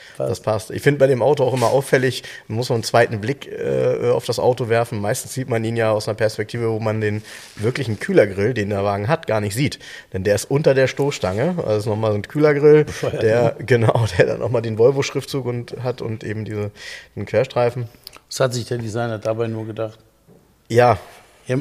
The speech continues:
Speaker 2: Ja, könnte man
Speaker 1: Nix.
Speaker 2: heute denken. Aber
Speaker 1: Nix.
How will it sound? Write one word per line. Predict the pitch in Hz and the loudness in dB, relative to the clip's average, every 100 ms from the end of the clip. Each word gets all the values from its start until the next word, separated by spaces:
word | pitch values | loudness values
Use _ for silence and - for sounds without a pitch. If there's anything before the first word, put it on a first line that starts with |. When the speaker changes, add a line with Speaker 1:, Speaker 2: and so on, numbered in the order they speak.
| 131 - - 98 _ _ _ - - - | -4 -10 -8 -10 _ _ _ -18 -12 -2
Speaker 2:
Ja, | 92 | -2
könnte | - 110 117 | 0 0 4
man | 135 | 6
Speaker 1:
Nix. | 131 117 | 4 2
Speaker 2:
heute | 110 | -2
denken. | 113 92 85 - _ - | -4 -6 -12 -16 _ -8
Aber | 95 98 - 135 | 0 0 0 -4
Speaker 1:
Nix. | 117 151 - | -6 -8 -8